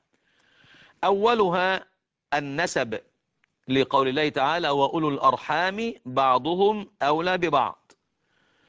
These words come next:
والمراد بالنسب القرابة، الآباء والأبناء والإخوة والأخوات وأبناء الإخوة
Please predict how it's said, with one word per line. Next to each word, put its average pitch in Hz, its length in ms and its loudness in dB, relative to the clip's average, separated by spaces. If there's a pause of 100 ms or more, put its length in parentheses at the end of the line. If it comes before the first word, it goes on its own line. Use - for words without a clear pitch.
(300)
والمراد 165 520 0
بالنسب 196 640 -2 (420)
القرابة، 160 760 0 (920)
الآباء 143 720 -2 (680)
والأبناء 143 800 -2 (720)
والإخوة 156 760 0 (360)
والأخوات 143 880 0 (520)
وأبناء 143 520 0
الإخوة 190 560 0